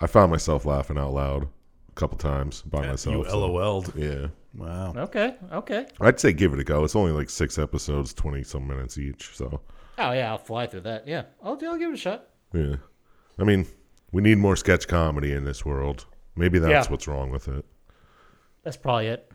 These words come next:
Speaker 1: <laughs>
Speaker 3: That's, that's, I'm sure that's, that's it.
Speaker 1: Sure is.
Speaker 2: That'll solve covid.
Speaker 1: Uh, watch some movies. Speaking of covid, I watched twenty-eight Days Later.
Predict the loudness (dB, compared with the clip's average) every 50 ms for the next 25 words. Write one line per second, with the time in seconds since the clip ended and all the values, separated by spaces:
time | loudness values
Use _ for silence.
0 | -12 -6 -4 -2 2 6 6 6 6 4 -2 -4 -4 -10 -10 -10 -10 -12 -20 -20
1 | -20 -20 -20 -18 -16 -14 -12 -10 -10 -8 -8 -8 -8 -8 -6 -4 -4 -2 -2 -4
2 | -6 -8 -14 -20 _ _ -14 -14 -12 -12 -12 -12 -14 -14 _ _ _ _ _ _
3 | _ -20 -20 -20 -20 -20 -20 -20 _ -12 -10 -6 -2 0 2 2 2 0 -2 -4
4 | -6 -8 -10 -14 -20 -20 -20 -16 -12 -8 -8 -8 -8 -8 -6 -8 -8 -8 -8 -10
5 | -10 -10 -10 -10 -12 -12 -14 -18 -16 -14 -14 -12 -12 -12 -12 -12 -12 -12 -12 -14
6 | -14 -16 -16 -10 -4 0 4 6 6 8 8 10 10 8 8 8 8 6 6 4
7 | 2 2 4 8 8 8 8 8 8 8 6 6 4 2 -2 -6 -10 -14 -4 0
8 | 2 2 2 2 0 0 2 4 6 6 6 6 6 6 6 4 4 2 0 -2
9 | -2 0 0 2 2 2 2 0 0 0 0 0 2 2 2 2 2 4 4 4
10 | 4 2 2